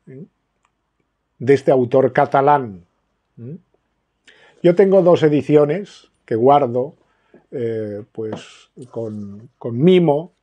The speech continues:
porque son muy, muy antiguas, muy queridas para mí. Esta que la tengo hace muchos años,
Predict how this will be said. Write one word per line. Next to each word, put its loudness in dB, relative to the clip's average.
porque -8
son -2
muy, -4
muy -2
antiguas, 2
muy -4
queridas 0
para -2
mí. 2
Esta 0
que 0
la 4
tengo 0
hace -2
muchos -2
años, -2